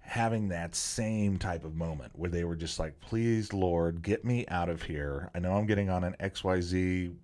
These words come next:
you know, length flight. I just wanna be home. I wanna be in my bed. I wanna get out of here." Uh, so I, I don't know. Have you ever taken, uh, Abby to Disneyland or Disney World?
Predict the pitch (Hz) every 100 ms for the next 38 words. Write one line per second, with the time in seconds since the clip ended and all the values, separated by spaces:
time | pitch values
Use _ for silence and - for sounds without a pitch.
0 | - 90 85 87 98 92 - - 92 80
1 | 67 71 - - - - - - - 82
2 | 80 87 80 71 - - 98 95 85 76
3 | 71 73 69 65 65 90 87 85 76 73
4 | 71 73 73 69 65 60 - - - -
5 | 78 71 69 - 92 85 131 - 156 160
6 | 104 101 120 120 120 131 120 123 117 113
7 | 110 107 107 107 104 - - 64 104 110
8 | 120 113 120 113 113 113 113 123 113 120
9 | 131 - - - _ _ _ - _ 95
10 | 104 113 117 101 110 120